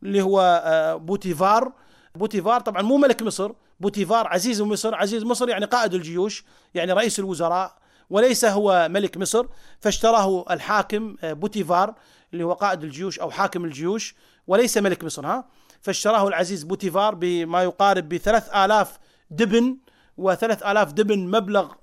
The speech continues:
آه، رهيب ومبالغ فيه جدا. إذن، م-، من هم الذي اشتروه ب-، بدراهم معدودة وكانوا فيه من الزاهدين؟ من هم؟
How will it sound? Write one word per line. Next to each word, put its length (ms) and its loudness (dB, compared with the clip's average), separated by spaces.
آه، 220 -4
رهيب 400 -2
ومبالغ 580 2
فيه 260 -10
جدا. 380 -6
إذن، 460 0
م-، 540 -4
من 180 6
هم 200 4
الذي 260 2
اشتروه 460 2
ب-، 320 -2
بدراهم 600 0
معدودة 480 0
وكانوا 400 0
فيه 220 -4
من 140 -4
الزاهدين؟ 600 -4
من 100 2
هم؟ 280 2